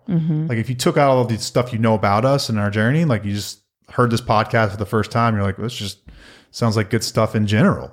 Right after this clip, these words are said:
Speaker 2: you know?
Speaker 1: Yeah.
Speaker 2: Like, just be honest, communicate, set boundaries. Like, all these things are great.
Speaker 1: Mm-hmm.
Speaker 2: So the rules,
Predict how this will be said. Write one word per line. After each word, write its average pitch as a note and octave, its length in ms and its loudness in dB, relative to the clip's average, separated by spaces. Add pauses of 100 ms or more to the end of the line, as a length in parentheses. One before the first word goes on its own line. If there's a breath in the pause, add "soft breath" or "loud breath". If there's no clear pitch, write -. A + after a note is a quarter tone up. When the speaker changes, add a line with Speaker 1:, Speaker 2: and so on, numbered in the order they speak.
(100)
Speaker 2:
you F2 100 -12
know? F#2+ 300 -6 (100)
Speaker 1:
Yeah. F#2+ 300 0 (340)
Speaker 2:
Like, G2+ 160 -6
just - 260 -6
be A2+ 160 2
honest, G#2 400 0
communicate, A#2+ 680 0
set - 240 -4
boundaries. B2 500 2
Like, G#2+ 120 -2
all B2 120 2
these D3 160 0
things D3+ 180 0
are B2+ 60 -2
great. G#2 520 -4 (120)
Speaker 1:
Mm-hmm. F#3 120 -2 (100)
Speaker 2:
So A#3+ 140 0
the C#3 100 2
rules, G#3+ 500 2